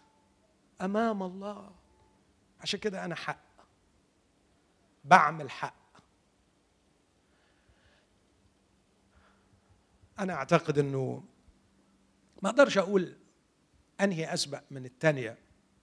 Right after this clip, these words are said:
لكن أعتقد أنها خدعة كبيرة أن الناس تتوقف عند الأولى وتهمل التانية، فيتحول الحق في مفهومنا إلى مجموعة من الفرضيات التي تصف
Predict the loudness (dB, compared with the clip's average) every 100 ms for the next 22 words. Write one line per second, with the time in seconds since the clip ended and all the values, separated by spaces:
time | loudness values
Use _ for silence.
0 | -20 _ _ _ _ _ _ -6 -4 -2
1 | -4 -4 2 2 2 -4 -6 -4 0 0
2 | 0 -2 -2 2 4 4 0 -4 -2 -2
3 | -2 -4 0 0 -2 -6 -4 -2 -2 2
4 | 4 4 4 4 4 4 2 2 -8 _
5 | _ _ _ -16 -12 -12 -12 -16 -20 _
6 | _ _ _ -8 -6 -2 4 4 6 2
7 | 2 0 -2 -6 -2 0 -2 -2 0 2
8 | 0 -2 -2 2 2 2 0 6 6 6
9 | 2 2 0 0 0 4 8 8 6 2
10 | 4 4 4 6 8 10 10 8 4